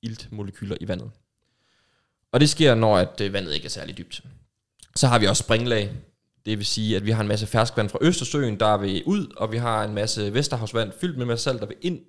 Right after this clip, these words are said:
Det gør, at det salte Vesterhavsvand ligger sig nederst. Og så kommer der Østersøs ferskvand øverst, og, øh, det kan skabe iltsvind på bunden.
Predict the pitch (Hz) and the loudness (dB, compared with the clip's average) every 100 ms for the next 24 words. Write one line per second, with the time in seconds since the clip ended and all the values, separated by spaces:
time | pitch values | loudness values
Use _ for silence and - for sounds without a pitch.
0 | _ 127 - 123 - 104 104 - 104 123 | _ -2 4 4 4 0 -2 -4 0 2
1 | 131 123 120 127 107 110 107 101 101 110 | 4 2 0 0 0 -2 -4 -4 -6 -4
2 | 127 180 113 - - _ _ _ _ _ | 0 2 0 -2 -12 _ _ _ _ _
3 | _ _ _ _ _ _ _ _ _ _ | _ _ _ _ _ _ _ _ _ _
4 | _ - 127 139 147 127 113 107 - - | _ -4 -2 2 4 6 6 4 0 -12
5 | _ _ _ _ - 131 131 107 104 104 | _ _ _ _ -6 -2 2 4 4 2
6 | 104 101 - - 110 - - - 117 - | 0 -4 -6 -4 -2 -4 -2 0 2 2
7 | 110 107 - 127 92 - - _ 107 104 | -2 -2 -6 -6 -6 -12 -20 _ -2 0
8 | 104 104 101 135 - 123 - 113 107 131 | 2 2 0 -2 -2 -2 2 0 0 -2
9 | 131 123 101 107 - 139 80 | -4 -4 -4 -4 0 0 -2